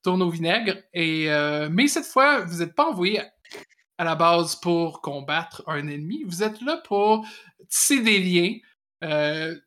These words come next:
diplomatiques de manière à faire évoluer, disons,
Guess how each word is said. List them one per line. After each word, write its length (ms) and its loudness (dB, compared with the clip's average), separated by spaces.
diplomatiques 960 0
de 140 4
manière 320 4
à 720 4
faire 320 2
évoluer, 640 2
disons, 420 -4